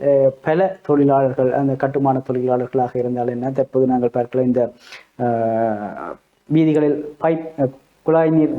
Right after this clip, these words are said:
பொருத்துகின்ற பணிகளில் ஈடுபடுபவர்களாக இருக்கலாம், அல்லது இந்த அஹ், உணவகங்களில் இந்த வெக்கைகளில் இருந்து சமைப்ப-, சமையல் வேலைகளை செய்பவர்களாக இருக்கலாம். இவ்வாறு பலர், அஹ், இந்த, அஹ்,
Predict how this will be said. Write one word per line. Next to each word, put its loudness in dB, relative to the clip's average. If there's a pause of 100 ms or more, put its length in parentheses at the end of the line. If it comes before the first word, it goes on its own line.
பொருத்துகின்ற 0
பணிகளில் 0
ஈடுபடுபவர்களாக -2
இருக்கலாம், -4
அல்லது 0
இந்த 4 (560)
அஹ், 2
உணவகங்களில் 2
இந்த 2
வெக்கைகளில் 0
இருந்து 2 (120)
சமைப்ப-, 0
சமையல் 2
வேலைகளை 0
செய்பவர்களாக -2
இருக்கலாம். -4 (440)
இவ்வாறு 0
பலர், 0
அஹ், 2
இந்த, 2
அஹ், -8